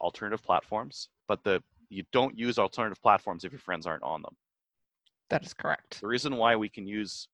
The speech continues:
Speaker 1: Facebook as an organization thing for Maple Seed is because everyone's on
Speaker 2: Everybody,
Speaker 1: Facebook.
Speaker 2: everybody's on it.
Speaker 1: Yeah.
Speaker 2: It
Speaker 1: And
Speaker 2: doesn't
Speaker 1: if you're
Speaker 2: mean that
Speaker 1: not, well, you know, you can be on it for,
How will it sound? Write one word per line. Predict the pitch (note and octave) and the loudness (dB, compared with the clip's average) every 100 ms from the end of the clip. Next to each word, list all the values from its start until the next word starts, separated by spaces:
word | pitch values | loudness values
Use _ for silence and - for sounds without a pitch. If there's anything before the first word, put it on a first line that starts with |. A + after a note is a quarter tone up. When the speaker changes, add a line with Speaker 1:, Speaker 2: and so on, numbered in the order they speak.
| - | -6
Speaker 1:
Facebook | G#2 G#2+ - F2+ E2 - | -4 -4 -6 -8 -8 -6
as | G2 F2+ | -4 -4
an | F#2+ | -6
organization | F#2 F#2+ E2+ F#2 - E2+ | -8 -6 -2 -2 -4 -6
thing | F2 E2 | -6 -6
for | - | -4
Maple | F2 G2 G2 | -4 -4 -4
Seed | - D#2 E2 - | -4 -6 -6 -8
is | E2+ | -8
because | F#2 - F2 E2 D#2 - | -8 -4 -2 -2 -4 -10
everyone's | D#2+ D#2+ D#2 | -8 -8 -6
on | D3 | 2
Speaker 2:
Everybody, | F3 E3+ D#3+ D#3 | 4 6 4 2
Speaker 1:
Facebook. | - | 4
Speaker 2:
everybody's | E3 E3+ D#3+ D#3 E3+ | 4 4 2 0 2
on | E3+ D#3+ | 2 2
it. | G2 - _ _ | 0 -4 _ _
Speaker 1:
Yeah. | E2+ | -4
Speaker 2:
It | - | -4
Speaker 1:
And | F3 - | -6 -2
Speaker 2:
doesn't | G2 | 0
Speaker 1:
if | F3 | 2
you're | C3+ | 2
Speaker 2:
mean | |
that | G2+ | 4
Speaker 1:
not, | F#2+ - | 4 4
well, | F2+ E2 E2 | 2 4 2
you | E2+ | -2
know, | D#2+ | -6
you | E2 E2+ | -10 -14
can | F2+ | -16
be | E2 | -12
on | D#2 D2+ | -10 -10
it | - | -10
for, | D2 | -10